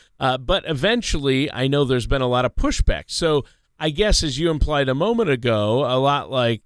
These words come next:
uh, other financial tools we've talked about, it really works well for some people, and it doesn't work or it, it, it isn't recommended to others, right?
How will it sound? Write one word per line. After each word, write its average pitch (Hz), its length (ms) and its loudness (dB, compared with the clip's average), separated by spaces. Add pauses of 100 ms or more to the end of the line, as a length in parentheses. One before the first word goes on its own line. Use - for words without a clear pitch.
uh, 87 360 -8
other 190 260 2
financial 117 520 -2
tools 107 560 0
we've 113 260 -2
talked 110 320 0
about, 113 300 0 (340)
it 143 160 0
really 170 320 0
works 151 300 0
well 151 280 2
for 143 160 -4
some 220 300 -2
people, 127 520 0 (240)
and 151 340 0
it 135 120 -8
doesn't 170 400 0
work 107 340 0
or 113 280 2
it, 120 300 -2
it, 123 360 -2
it 120 240 0
isn't 127 340 0
recommended 113 760 0
to 117 360 0
others, - 540 -4
right? 131 300 -4